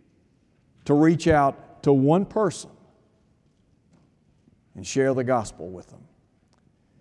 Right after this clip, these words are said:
If you're here today, let's just say that you're here and you're not a Christian and you need Jesus. We're here, we're here to serve you.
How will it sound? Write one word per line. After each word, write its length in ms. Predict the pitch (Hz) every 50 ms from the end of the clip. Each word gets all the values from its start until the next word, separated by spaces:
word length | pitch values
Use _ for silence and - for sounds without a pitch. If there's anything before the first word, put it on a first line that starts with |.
| - _ _ -
If 100 | - -
you're 140 | 147 175
here 160 | 185 190 180 160
today, 460 | - 170 151 160 165 165 170 165 151
let's 240 | 143 160 165 156 -
just 300 | - 175 170 143 - -
say 240 | 160 156 156 160
that 160 | 143 131 131 104
you're 180 | 131 156 156
here 320 | 135 139 147 147 156 156 143
and 120 | 131 131
you're 140 | 135 151 160
not 200 | 160 160 165 156
a 60 | 135
Christian 440 | - - 190 170 - - - - - - - _ _ _ _ _ _ _ _ _ _ _ _ _ _ _ _ _ _ _ _ _ _ _ _ _ _ _ _ _ _ _ _ _ _
and 160 | - 120 139
you 100 | 156 180
need 220 | 190 196 208 190 139
Jesus. 640 | 131 196 226 233 196 - - 104 - - - - - _ _ - -
We're 240 | - 98 139 170 165
here, 520 | 156 170 170 175 175 170 165 170 - - - - - - _ _ - - - _
we're 300 | 120 123 160 202 220 202
here 520 | 175 202 220 180 151 139 131 135 135 - - - _ _ _ _ _ _ _ _ _
to 120 | - 139 135
serve 420 | - - 156 156 160 160 156 160
you. 340 | 160 143 123 98 85 82 -